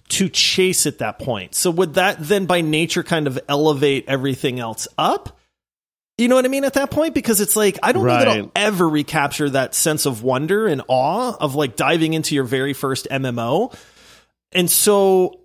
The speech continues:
Speaker 1: as much as I love my memories with that game, I would say that I'm probably better off if I had never actually played it.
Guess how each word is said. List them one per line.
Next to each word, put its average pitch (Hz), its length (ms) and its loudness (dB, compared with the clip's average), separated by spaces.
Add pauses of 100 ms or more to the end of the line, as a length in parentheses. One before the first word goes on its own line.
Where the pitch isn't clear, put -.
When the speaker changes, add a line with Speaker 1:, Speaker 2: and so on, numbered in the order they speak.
Speaker 1:
as 175 240 2
much 220 300 0
as 254 160 0
I 220 140 0
love 180 680 0
my 196 160 0
memories 185 400 0
with 151 140 0
that 135 180 -2
game, 143 360 -2
I 135 140 0
would 156 160 0
say 160 220 0
that 143 240 0
I'm 127 140 -4
probably 311 760 -4
better 208 360 -2
off 175 160 -2
if 156 160 -4
I 156 80 2
had 127 160 -2
never 131 200 0
actually 113 280 -4
played 92 400 -8
it. - 160 -20